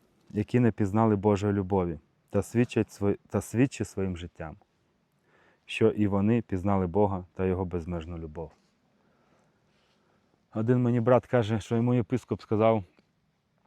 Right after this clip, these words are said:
що свідчити не можна. Що таке свідчення? Ми можемо свідчити тільки на життях святих якихось,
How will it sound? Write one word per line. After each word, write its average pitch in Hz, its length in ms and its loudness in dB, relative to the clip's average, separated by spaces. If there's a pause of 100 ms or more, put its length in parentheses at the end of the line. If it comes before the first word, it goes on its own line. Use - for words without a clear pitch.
(560)
що 104 240 -6
свідчити - 560 -4
не 110 120 2
можна. 90 540 -6
Що 107 140 -6
таке 101 280 -8
свідчення? 90 520 -6
Ми 101 140 -4
можемо 107 320 -2
свідчити 120 520 -6
тільки 107 260 -6
на 101 120 -2
життях 95 400 -4
святих 98 480 -8
якихось, 104 500 -10